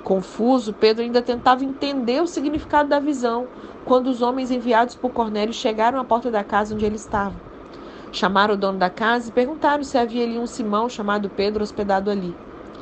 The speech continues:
Pedro, concentrado em seus pensamentos, não os ouviu, mas o Espírito lhe disse, "Há três homens batendo à porta, procurando por você. Desça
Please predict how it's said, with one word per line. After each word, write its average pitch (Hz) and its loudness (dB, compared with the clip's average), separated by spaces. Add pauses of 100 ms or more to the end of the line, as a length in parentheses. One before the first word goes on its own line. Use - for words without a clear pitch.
(380)
Pedro, 254 6
concentrado 233 2
em - -4
seus 240 0
pensamentos, 233 0
não 277 4
os 302 4
ouviu, 202 2 (440)
mas 190 2
o 190 0
Espírito 262 -2
lhe 254 2
disse, 190 -2
"Há 226 6
três 349 2
homens 202 -2
batendo 190 0
à 185 4
porta, 180 0
procurando 202 -2
por 208 0
você. 202 -4 (580)
Desça 220 4